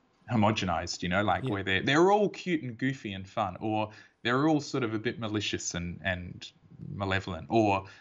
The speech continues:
Speaker 1: they're all sort of like this. It's sort of, it's like, no, there's, there's this massive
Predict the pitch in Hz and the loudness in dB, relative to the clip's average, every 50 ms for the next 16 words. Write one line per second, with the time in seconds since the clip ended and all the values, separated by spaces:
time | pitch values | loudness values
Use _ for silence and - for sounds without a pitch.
0 | - _ - 127 131 135 143 151 143 139 - - 127 117 113 - 98 95 - 95 | -12 _ 0 2 2 4 4 2 2 0 -2 -2 -2 -2 -2 -2 -2 -4 -4 -6
1 | - - - - - - - - - - - - - - - - - 92 - - | -12 -12 -14 -14 -14 -10 -8 -8 -8 -8 -8 -12 -10 -8 -6 -4 -4 -4 -6 -6
2 | - - 127 123 - - 107 113 123 131 139 - - 131 - - - 107 123 113 | -6 -4 -2 -2 0 2 2 2 2 2 0 -4 -6 -6 -6 -4 -2 -2 -2 -2
3 | - - - 117 113 - - - 107 107 110 113 120 117 - - - 110 101 104 | -2 -4 -4 -4 -4 -4 -6 -6 -4 -2 0 0 0 -2 -2 0 0 0 -2 -2
4 | - - | -8 -14